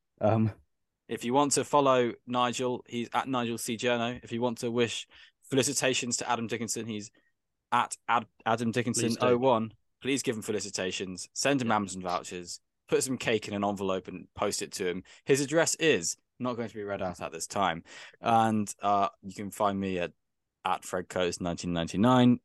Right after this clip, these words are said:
Speaker 1: Um, and you can also say happy birthday to me, even though it's not my birthday. Um,
Speaker 2: Please do that, actually. Don't bother with me. <laughs> Just say, "Freddie, happy
Speaker 1: <laughs>
Speaker 2: birthday" on the
Speaker 1: Say,
Speaker 2: twentieth
Speaker 1: "Happy
Speaker 2: of
Speaker 1: birthday,
Speaker 2: March.
Speaker 1: Adam," to Nigel. Um, and see what happens. Um,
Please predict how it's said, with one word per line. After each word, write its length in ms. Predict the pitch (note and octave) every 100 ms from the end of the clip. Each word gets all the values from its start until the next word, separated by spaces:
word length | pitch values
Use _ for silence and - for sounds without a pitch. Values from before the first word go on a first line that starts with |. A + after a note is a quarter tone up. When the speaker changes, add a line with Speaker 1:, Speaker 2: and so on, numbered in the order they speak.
| -
Speaker 1:
Um, 300 | F2+ F2+ F#2
and 120 | F#2+
you 60 |
can 140 | F#2+ C3+
also 180 | C#3+ C3+
say 120 | B2+
happy 180 | A#2 A#2+
birthday 300 | A2+ G#2 G#2
to 100 | F#2+
me, 220 | F#2+ F2+
even 240 | - F#2+ F2+
though 80 | F2
it's 120 | E2
not 120 | -
my 80 | C#2+
birthday. 440 | D#2+ E2 - D2+ - - - _ -
Um, 440 | A#2 A#2+ A#2+ A#2+ - _ - - - -
Speaker 2:
Please 180 | A#2+
do 160 | - G2+
that, 180 | G2 G2+ - _ G2+
actually. 400 | G2+ - F2 -
Don't 140 | A2 A2+
bother 180 | A2+ G#2+
with 160 | G2
me. 80 | G#2 -
<laughs> 60 | C#3+
Just 300 | - D3 -
say, 100 | G#2+
"Freddie, 180 | A#3
happy 360 | F#3+ F3+ F#2+ A#2+
Speaker 1:
<laughs> 40 | G#2+
Speaker 2:
birthday" 340 | G2 - F#2+ - - -
on 160 | D3+
the 80 | B2+
Speaker 1:
Say, 60 | A#2+
Speaker 2:
twentieth 100 | G3 G3
Speaker 1:
"Happy 160 | F#3+
Speaker 2:
of 60 | F3
Speaker 1:
birthday, 300 | E3+ D3+ D3
Speaker 2:
March. 180 | C#3+ B2+
Speaker 1:
Adam," 200 | A2+ G2+
to 140 | -
Nigel. 500 | A2 G#2 G2 F2+ D#2+ - - - _ -
Um, 340 | C#3 C#3 C3+ _ _ _ _ -
and 100 | A#2+
see 200 | - C3+
what 140 | G#2+
happens. 440 | F#2+ - F2 F#2+ - _ _ _ _ -
Um, 520 | G#2 - B2+ A#2